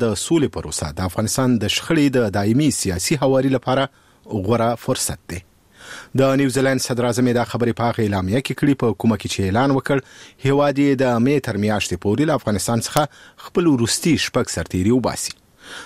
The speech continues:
د سرتیرو دا ایستل د هغې هوکړې پر بنسټ دي چې نږدې کال مخکې دوحه کې د امریکا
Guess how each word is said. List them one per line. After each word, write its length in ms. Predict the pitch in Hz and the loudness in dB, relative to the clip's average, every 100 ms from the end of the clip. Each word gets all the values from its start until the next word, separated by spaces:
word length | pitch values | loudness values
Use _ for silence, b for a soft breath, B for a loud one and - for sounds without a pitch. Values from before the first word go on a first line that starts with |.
| B | B
د 100 | 160 | 0
سرتیرو 340 | 180 170 175 160 | 2 2 2 2
دا 80 | 151 | 0
ایستل 240 | - 151 143 | 0 0 0
د 100 | 135 | 0
هغې 240 | 135 143 135 113 | 0 2 2 2
هوکړې 320 | 147 135 104 92 | 2 2 -2 -2
پر 80 | 85 | -4
بنسټ 260 | 80 - 117 139 | -4 -2 0 0
دي 80 | 139 | 0
چې 180 | 160 139 | 2 0
نږدې 340 | - 143 - 123 | 2 0 2 0
کال 180 | 107 113 | 2 0
مخکې 280 | 135 - 156 | 0 0 2
دوحه 160 | 139 147 | 2 0
کې 120 | 127 101 | -2 -2
د 80 | |
امریکا 260 | 87 87 | -2 -2